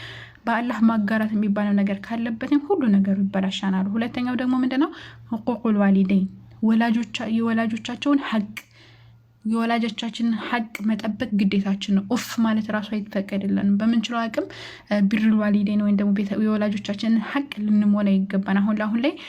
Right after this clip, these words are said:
በሶሻል ሚዲያ በተለያዩ ነገራቶች ተጠቅመን ሀጠ-፣ ተጠምደን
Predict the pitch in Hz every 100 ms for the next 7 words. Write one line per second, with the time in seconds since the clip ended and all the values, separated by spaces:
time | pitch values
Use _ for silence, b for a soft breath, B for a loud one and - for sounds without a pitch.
0 | B - 214 208 226 214 214 214 214 311
1 | 311 220 208 202 202 202 220 - 214 214
2 | 262 247 226 226 214 214 208 226 214 214
3 | 214 214 - 233 226 247